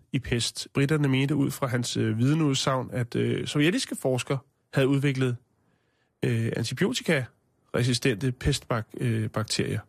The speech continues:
på øen, som hedder Vovroshnitnia eller sådan noget. Det ligger i Aralsøen, og det er jeg ret begejstret for, fordi jeg har faktisk planlagt en tur til Kazakhstan og Aralsøen, hvor det her ligger,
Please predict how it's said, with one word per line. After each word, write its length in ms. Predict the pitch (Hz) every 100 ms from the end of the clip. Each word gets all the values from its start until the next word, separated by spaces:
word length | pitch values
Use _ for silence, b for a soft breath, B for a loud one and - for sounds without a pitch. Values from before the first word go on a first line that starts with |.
| -
på 120 | 147
øen, 320 | 143 143 139 127
som 200 | 120 113
hedder 180 | 120
Vovroshnitnia 1300 | 101 104 131 120 131 120 - 127 175 170 151 127 107 107
eller 200 | 110 104
sådan 140 | 98 117
noget. 160 | -
Det 80 | 151
ligger 180 | 170 190
i 40 |
Aralsøen, 680 | 110 113 147 156 160 - 135 B B B B B _ _
og 80 | - - _ -
det 100 | 190
er 40 | 196
jeg 100 | 151
ret 140 | 151
begejstret 480 | 165 143 143 151 139
for, 220 | 135 123
fordi 280 | - 131 127
jeg 80 | 131
har 60 | 135
faktisk 360 | 127 135 135
planlagt 880 | 135 131 151 135 - - 139 120 - -
en 100 | 127
tur 300 | - 139 -
til 400 | - 139 117 113
Kazakhstan 720 | 127 120 120 - 117 127 147
og 100 | 127
Aralsøen, 440 | 117 131 - 135 123
hvor 100 | 123
det 160 | 131
her 120 | 143
ligger, 280 | 123 113 135